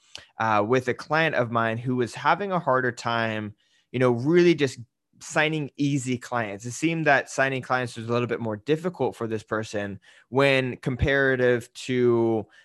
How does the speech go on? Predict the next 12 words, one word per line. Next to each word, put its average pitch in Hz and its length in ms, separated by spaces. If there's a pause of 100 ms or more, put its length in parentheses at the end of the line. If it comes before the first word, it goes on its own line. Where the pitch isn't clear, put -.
(180)
uh, 117 120
you 110 140
know, 123 120
some 135 160
of 131 40
the 123 60
bigger 123 240
influencers 127 640
in 120 60
the 113 160
industry. 147 440
You 107 160